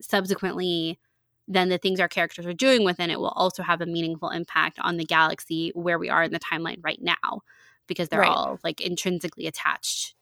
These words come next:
Speaker 1: to this ship and, like, they're controlling the ship. But this episode just, like, leaves me feeling like I'm floating through space <laughs> and I don't know what we're doing.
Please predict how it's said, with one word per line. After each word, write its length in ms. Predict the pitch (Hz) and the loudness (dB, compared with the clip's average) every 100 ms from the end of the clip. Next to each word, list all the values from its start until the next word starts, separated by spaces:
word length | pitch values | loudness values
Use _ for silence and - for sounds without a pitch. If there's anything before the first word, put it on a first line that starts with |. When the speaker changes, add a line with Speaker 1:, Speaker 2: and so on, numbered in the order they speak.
| - | -6
Speaker 1:
to 260 | - 185 | 0 0
this 180 | 160 165 | 0 -4
ship 360 | - - - - | -2 -2 -4 -6
and, 160 | - 165 | -6 -6
like, 300 | 160 - _ _ _ _ _ - | -6 -10 _ _ _ _ _ -2
they're 280 | 175 175 | 2 2
controlling 500 | 165 180 170 151 156 | 0 -4 -4 -4 -4
the 80 | 156 | -6
ship. 400 | - - - - _ _ _ 214 | -4 -6 -6 -16 _ _ _ 0
But 160 | 208 | 4
this 140 | 226 - | 4 4
episode 920 | 208 226 - 190 180 175 175 175 - _ - | 4 4 4 6 8 8 6 0 -6 _ -4
just, 200 | 196 - | -4 0
like, 160 | 180 - | -2 -2
leaves 320 | 185 190 185 | -2 0 2
me 140 | 196 180 | 0 0
feeling 260 | 190 180 | 2 2
like 200 | 170 170 - | 4 0 4
I'm 220 | 185 180 | 6 4
floating 460 | - 190 175 165 165 | 2 2 2 0 -2
through 160 | 165 | -6
space 640 | - 185 - 233 233 - | 0 0 4 4 4 4
<laughs> 540 | 277 - - - 294 - | 2 0 -8 -4 -2 6
and 220 | 262 240 | 8 10
I 120 | 214 | 8
don't 280 | 196 208 185 | 8 6 6
know 120 | 180 | 6
what 120 | 175 | 4
we're 140 | 175 180 | 4 0
doing. 500 | 180 - 208 208 | 0 2 2 4